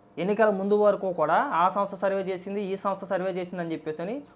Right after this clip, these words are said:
ఒక పొద్దుల పుస్తకం మీద లెక్కలు రాసుకొచ్చేసి, గుడ్ లెక్కలు రాసుకొచ్చేసి, అది స్క్రీన్ మీద వేసేసి,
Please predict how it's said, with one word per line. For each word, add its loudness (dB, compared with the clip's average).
ఒక -2
పొద్దుల 0
పుస్తకం -4
మీద 0
లెక్కలు 0
రాసుకొచ్చేసి, -2
గుడ్ -6
లెక్కలు 0
రాసుకొచ్చేసి, -4
అది -2
స్క్రీన్ -4
మీద -2
వేసేసి, -6